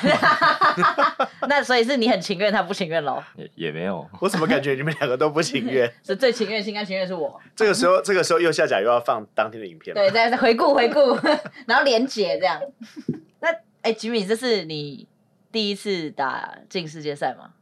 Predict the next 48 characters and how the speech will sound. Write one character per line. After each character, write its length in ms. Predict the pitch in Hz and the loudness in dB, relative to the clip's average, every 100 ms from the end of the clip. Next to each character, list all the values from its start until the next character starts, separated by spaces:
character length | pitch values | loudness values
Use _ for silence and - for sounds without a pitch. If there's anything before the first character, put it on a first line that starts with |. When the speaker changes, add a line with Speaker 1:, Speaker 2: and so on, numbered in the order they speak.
| _ _ | _ _
Speaker 2:
对 100 | - | -4
啊。 20 | 233 | 0
Speaker 1:
听 60 | |
说 100 | 254 | 2
你 120 | 233 | 2
在 200 | 170 196 | 2 2
冠 300 | 185 - 190 | 0 0 -2
军 160 | 175 180 | -2 -2
战 160 | 175 170 | 0 0
那 140 | 165 | 0
天， 440 | 165 151 147 147 156 _ _ _ | -2 -2 -2 -6 -16 _ _ _
在 180 | 247 185 | 0 2
后 180 | 190 | 2
台 320 | 156 135 - - | 0 -4 -8 -12
是 160 | - 180 | -14 -10
听 220 | - 185 | -8 -6
不 80 | 165 | 0
到 140 | 165 | 0
声 200 | 160 139 | 0 -6
音 120 | 139 | -6
的， 120 | 135 | -10
是 100 | 117 | -10
吗？ 200 | 117 98 - - - - | -14 -16 -18 -20 -18 -10
已 100 | 175 | -2
经 180 | 220 262 233 | 0 2 -2
呈 220 | - 262 | 0 0
现 220 | 277 277 | 4 2
一 40 | 233 | 4
个 80 | 220 - | 2 4
耳 180 | 202 | 4
聋 160 | 185 175 | 4 2
的 80 | 233 | 0
失-， 220 | - 277 | 0 0
Speaker 2:
对。 120 | 294 - | 0 -2
Speaker 1:
失 300 | - 285 294 | -10 -6 -4
聪 180 | 302 277 | 0 2
的 120 | 262 | 2
状 180 | 247 226 | 2 0
态。 360 | 269 226 220 - - - _ - - | 2 2 0 -6 -20 -20 _ -20 -16
Speaker 2:
因 140 | 101 | -10
为 80 | 98 | -6
那 100 | 104 | -4
天 140 | 107 101 | -4 -2
现 160 | 117 | -2
场 200 | 101 92 | 0 -2
比 60 | 85 | 0
较 100 | 95 | -2
吵， 320 | - 76 | -2 -10